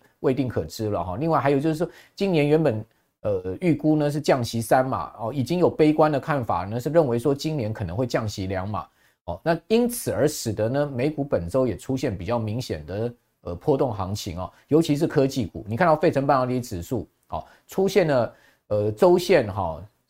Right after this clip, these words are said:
是往下掉的一个黑 K 棒的形态，而且呢，费半指在美股的周四啊，是破了五千点大关了，哦，那上周费半指出现一根黑 K 带上影线，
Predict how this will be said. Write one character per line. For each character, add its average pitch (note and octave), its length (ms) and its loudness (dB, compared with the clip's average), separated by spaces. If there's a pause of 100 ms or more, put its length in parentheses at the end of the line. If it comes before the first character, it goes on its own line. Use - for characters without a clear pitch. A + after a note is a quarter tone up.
是 C#3 140 2
往 A#2 320 2
下 D3 160 6
掉 C#3 260 4
的 A2 80 0
一 A#2 80 -2
个 B2 120 2
黑 C#3+ 160 2
K C#3+ 180 2
棒 C3 160 2
的 G2 100 -4
形 F2 240 -8
态， G#2+ 240 -4 (220)
而 E3 100 0
且 E3 140 4
呢， C#3 140 0
费 F3+ 180 2
半 E3 220 4
指 G#2+ 180 -6
在 B2+ 260 4 (220)
美 C3+ 180 2
股 C#3+ 160 0
的 A2+ 120 2
周 D3 240 4
四 D3 200 -2
啊， F#2 160 2
是 G2 120 -4
破 E3 240 2
了 B2+ 80 4
五 F#2 160 -2
千 C#3 200 -2
点 A2 160 0
大 G#2+ 220 0
关 G2 260 -4
了， F#2 160 -8 (200)
哦， - 160 -14 (180)
那 D3+ 160 0
上 F3 320 2
周 E3 340 6 (300)
费 G3 160 8
半 E3+ 220 6
指 G2+ 200 -4
出 D#3 220 0
现 D3+ 260 2
一 C#3+ 80 -2
根 - 220 4
黑 C#3+ 180 2
K C#3 260 2
带 C3+ 180 6
上 B2+ 260 0
影 D#2+ 180 -6
线， A2+ 240 -2